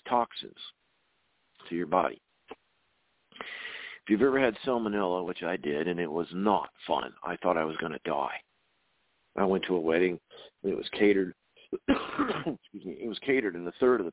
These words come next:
people got, um, salmonella. Well, salmonella,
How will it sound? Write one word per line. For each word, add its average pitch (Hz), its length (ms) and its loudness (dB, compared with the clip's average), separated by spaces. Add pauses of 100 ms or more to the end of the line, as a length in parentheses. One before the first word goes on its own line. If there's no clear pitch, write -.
people 110 340 -6
got, 98 300 2 (800)
um, 87 340 0 (960)
salmonella. 101 560 2 (440)
Well, - 120 -6
salmonella, 120 720 4